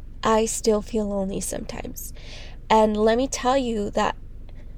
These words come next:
loneliness isn't about how many friends you have. It's not about, like,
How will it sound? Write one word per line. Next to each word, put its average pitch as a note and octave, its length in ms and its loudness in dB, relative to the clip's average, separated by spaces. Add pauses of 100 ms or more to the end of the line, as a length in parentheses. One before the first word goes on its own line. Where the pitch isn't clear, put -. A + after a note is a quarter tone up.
(760)
loneliness C4 600 4
isn't B3+ 240 2
about A3+ 260 2
how A3+ 140 0
many A3 180 0
friends G3+ 420 0
you G#3 140 -2
have. - 360 0
It's - 260 2
not A3 200 4
about, A3+ 300 4
like, - 340 2